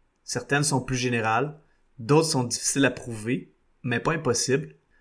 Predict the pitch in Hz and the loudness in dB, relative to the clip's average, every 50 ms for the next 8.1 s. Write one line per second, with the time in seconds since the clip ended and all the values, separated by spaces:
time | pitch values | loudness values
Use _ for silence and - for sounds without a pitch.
0 | _ _ _ - 117 120 120 123 147 160 170 156 139 131 - - 147 156 160 156 | _ _ _ -6 -2 0 4 6 6 8 8 6 6 4 4 2 0 0 0 -2
1 | 147 127 - _ _ _ _ _ _ - - - - 151 143 139 131 139 135 123 | -6 -8 -10 _ _ _ _ _ _ -6 -4 -2 0 2 4 4 4 4 4 2
2 | 117 117 113 - - 123 120 113 - - _ _ _ _ _ _ _ - 135 127 | 2 0 -4 -4 -6 -6 -6 -6 -8 -14 _ _ _ _ _ _ _ -2 -2 0
3 | - - 139 131 123 120 120 120 123 120 120 117 110 98 107 - - 113 104 - | 2 6 6 6 6 6 4 0 0 0 0 0 -2 -2 -4 -8 -10 -10 -10 -8
4 | - - 107 95 - _ _ - 123 110 117 135 143 135 127 123 120 - - - | -8 -8 -8 -10 -12 _ _ -8 -6 -2 -2 0 0 2 2 2 0 0 0 0
5 | 127 120 120 117 - 113 110 120 120 123 135 135 - - - _ - 117 120 131 | 0 2 0 0 -4 -4 -2 0 2 2 0 -2 -6 -12 -16 _ -10 -4 -2 -2
6 | 123 127 131 131 123 117 107 123 123 117 101 - - 135 135 127 113 - 113 123 | 0 2 2 2 2 2 0 0 0 0 -2 -2 2 4 4 4 2 2 0 2
7 | 123 123 117 - 120 113 117 123 120 - 123 117 110 110 - 120 117 117 113 110 | 2 2 2 2 0 0 0 0 -2 -2 -2 -2 -2 -2 -2 -2 0 0 -2 -4
8 | 104 101 | -6 -10